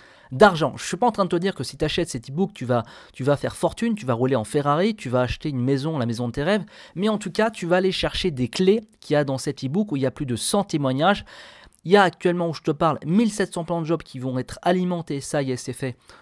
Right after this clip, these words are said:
On a quelqu'un qui travaille. Donc, euh, tu pourras aller, euh, télécharger une nouvelle version, euh, des, du fichier Excel avec les plans de job. Et dans l'e-book, il y a des plans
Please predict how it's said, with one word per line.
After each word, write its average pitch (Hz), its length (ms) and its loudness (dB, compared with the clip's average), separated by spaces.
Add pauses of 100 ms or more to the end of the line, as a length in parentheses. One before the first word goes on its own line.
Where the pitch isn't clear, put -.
On 123 120 -2
a 117 80 0
quelqu'un 170 440 0
qui 127 100 -12
travaille. 131 380 -2 (360)
Donc, 120 220 -4
euh, 120 60 0
tu - 160 -12
pourras 143 240 0
aller, 147 320 -2
euh, 113 80 -6
télécharger 143 480 -4
une 117 100 -6
nouvelle 156 240 0
version, 139 540 -6
euh, 107 80 -4
des, 143 160 -4
du 131 200 -12
fichier - 280 -10
Excel 127 340 -6 (400)
avec 156 280 2
les 127 100 -2
plans 113 180 -6
de 110 60 -4
job. 202 260 4 (100)
Et 147 100 0
dans 151 140 0
l'e-book, 139 460 -2
il - 20 -2
y 135 40 0
a 127 40 0
des 120 120 -4
plans 147 260 -2